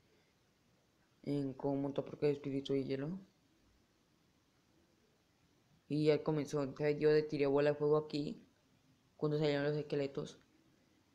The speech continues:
Y no fue tan rentable, pero bueno, o sea, le hice un tanto de daño. Eh, tiré golem de hielo y zap para detener eso.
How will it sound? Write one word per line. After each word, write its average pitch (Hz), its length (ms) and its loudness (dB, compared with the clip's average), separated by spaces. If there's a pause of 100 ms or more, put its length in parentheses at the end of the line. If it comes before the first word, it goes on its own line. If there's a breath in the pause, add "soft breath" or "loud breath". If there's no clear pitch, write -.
(120)
Y 151 280 0
no 143 100 0
fue 143 120 0
tan 143 180 -2
rentable, 143 360 0
pero 131 180 -2
bueno, 131 340 -4
o 131 40 -12
sea, 131 220 -6
le 131 160 -2
hice 139 120 -2
un 143 220 -8
tanto 147 280 -2
de 143 60 2
daño. 139 380 -4 (1300 soft breath)
Eh, 147 200 0
tiré 147 240 4
golem 156 320 6
de 160 120 6
hielo 151 160 6
y 151 80 2
zap 147 460 -4
para 143 160 2
detener 139 400 0
eso. 131 360 -6